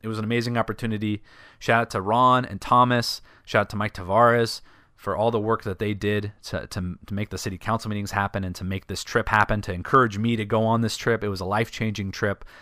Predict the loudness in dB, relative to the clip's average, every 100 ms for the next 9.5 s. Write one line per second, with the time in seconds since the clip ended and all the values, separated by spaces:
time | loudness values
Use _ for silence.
0 | -20 2 2 4 2 0 -2 -4 -2 -2
1 | -4 -8 -2 0 0 -2 -2 -4 -6 -12
2 | -16 -20 -20 -20 _ -4 0 0 -2 -8
3 | _ _ -12 -10 -10 -14 _ _ _ _
4 | _ _ _ -12 -8 0 2 4 6 4
5 | 4 2 0 -8 _ _ -8 -4 -2 0
6 | 0 0 4 2 2 _ -4 -2 -2 -4
7 | -10 _ _ _ _ _ _ -6 -4 -6
8 | -10 -12 -6 -4 0 0 0 0 -2 0
9 | -2 -2 -2 -4 -12